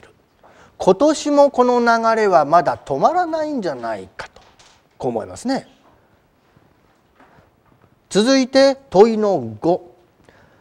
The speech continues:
千九百八十年後半、日本は好景気、これバブルの頃、ここまでラインマーカーです。千九百八十年後半、日本は好景気、バブルのお話。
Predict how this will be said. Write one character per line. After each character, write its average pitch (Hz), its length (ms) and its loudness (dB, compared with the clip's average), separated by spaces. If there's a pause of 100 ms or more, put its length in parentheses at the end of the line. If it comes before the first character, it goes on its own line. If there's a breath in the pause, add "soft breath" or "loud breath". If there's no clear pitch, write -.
千 311 480 4
九 262 320 0
百 180 320 2
八 165 340 2
十 240 260 0
年 147 300 -2
後 190 320 6
半、 175 320 2
日 180 140 0
本 269 400 4
は 147 140 4
好 277 400 2
景 269 260 0
気、 135 180 -6
こ 156 120 0
れ 131 80 0
バ 135 260 2
ブ 262 100 -4
ル 240 100 -2
の 123 120 -6
頃、 107 160 -12
こ 247 140 4
こ 294 100 0
ま 302 100 6
で 220 100 6
ラ 156 120 2
イ 143 40 -2
ン 143 40 -6
マ 123 140 -4
ー - 20 -14
カ 101 80 -10
ー - 20 -14
で 92 80 -16
す。 - 80 -20 (300 soft breath)
千 247 340 4
九 226 220 0
百 185 220 2
八 180 260 2
十 233 180 0
年 190 220 -2
後 185 240 0
半、 180 200 0
日 185 160 -2
本 269 220 0
は 160 120 0
好 247 300 2
景 247 260 -4
気、 131 140 -6
バ 123 240 0
ブ 302 120 -6
ル 294 60 -8
の 254 100 -4
お 170 40 -4
話。 113 360 -10